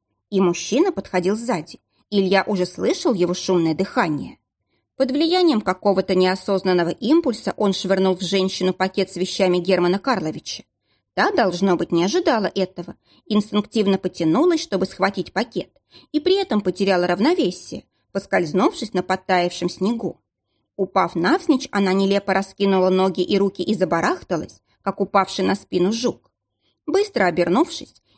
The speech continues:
Илья взмахнул тростью и попал нападавшему мужчине по руке. В эту минуту произошло нечто странное.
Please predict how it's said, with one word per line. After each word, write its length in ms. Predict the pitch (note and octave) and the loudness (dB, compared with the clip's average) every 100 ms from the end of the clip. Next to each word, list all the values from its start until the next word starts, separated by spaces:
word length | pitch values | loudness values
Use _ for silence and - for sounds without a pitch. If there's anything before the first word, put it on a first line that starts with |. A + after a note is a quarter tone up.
| - | -2
Илья 300 | G#3 G3 G3 | 0 2 2
взмахнул 460 | F#3 F#3+ G3 F#3 | 2 0 2 -2
тростью 440 | E3+ - D4+ - B3 | 0 0 0 0 -4
и 120 | G#3 | -2
попал 400 | G3 G3 G3 F#3+ | -2 0 0 2
нападавшему 680 | F#3 F#3 F#3 F#3 F3+ G3 F#3 | 0 0 2 0 0 -2 0
мужчине 440 | F3+ - - F#3 | 0 -2 -2 -2
по 140 | E3+ F#3+ | 0 -2
руке. 400 | A#3+ - F3+ - _ _ _ _ - | -4 -4 -8 -8 _ _ _ _ -4
В 140 | E3+ | 0
эту 220 | G3 F#3+ | 2 2
минуту 460 | F4+ E4+ D#4 - A#4 | 2 2 0 2 0
произошло 540 | A#4 G3 F#3 F#3+ - | 2 0 0 -2 0
нечто 320 | F3+ E3 - | 0 0 -6
странное. 600 | G3+ C4 A3+ D3+ D3+ - | -6 -2 0 0 -4 -8